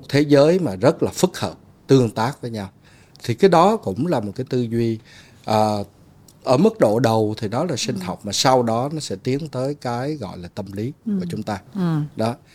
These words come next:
Speaker 1: À, giải thích rõ hơn á, là chúng ta thấy rằng cái thế giới của cơ khí là vốn nhân tạo, bây giờ nói tới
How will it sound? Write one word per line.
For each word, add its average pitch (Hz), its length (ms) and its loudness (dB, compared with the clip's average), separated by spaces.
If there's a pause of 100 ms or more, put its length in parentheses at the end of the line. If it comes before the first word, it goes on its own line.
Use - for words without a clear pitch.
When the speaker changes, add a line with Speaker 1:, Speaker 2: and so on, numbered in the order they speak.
(360)
Speaker 1:
À, 110 540 2
giải 110 200 2
thích - 360 0
rõ - 280 0
hơn 156 380 4
á, 156 80 0
là 123 80 0
chúng 143 180 -4
ta 135 180 2
thấy 180 300 0
rằng 120 220 2
cái 123 140 -6
thế 160 120 -2
giới 160 260 4
của 120 140 -2
cơ 135 320 4
khí 220 400 0 (460)
là 117 120 4
vốn 165 280 6
nhân 160 180 6
tạo, 95 240 -2
bây 123 120 -2
giờ 117 120 0
nói 120 240 -2
tới 190 100 -2